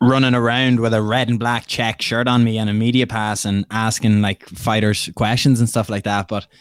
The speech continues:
I had, I had decided before the last Conor fight that I would like to take a, sort of a break from that sort of work exclusively, that whenever the next fight happened, that, yeah, hundred percent, let's get straight back into it.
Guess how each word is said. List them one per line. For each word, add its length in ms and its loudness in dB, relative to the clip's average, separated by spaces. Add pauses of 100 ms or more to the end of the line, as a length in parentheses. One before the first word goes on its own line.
(380)
I 120 0
had, 360 0
I 120 -2
had 100 2
decided 500 2
before 440 0
the 80 0
last 440 -2
Conor 260 2
fight 260 -2
that 100 -4
I 80 -2
would 100 -4
like 200 -4
to 60 -12
take 360 -6
a, 240 -8
sort 320 0
of 80 -2
a 60 2
break 340 0
from 300 2 (400)
that 240 -2
sort 260 2
of 60 4
work 400 0
exclusively, 760 0 (380)
that 320 -4 (240)
whenever 480 -4 (200)
the 100 -4
next 260 -2
fight 220 -2
happened, 500 0
that, 240 -6
yeah, 240 -4
hundred 300 -2
percent, 400 -4
let's 180 -6
get 140 -6
straight 260 -2
back 220 -4
into 220 2
it. 120 -4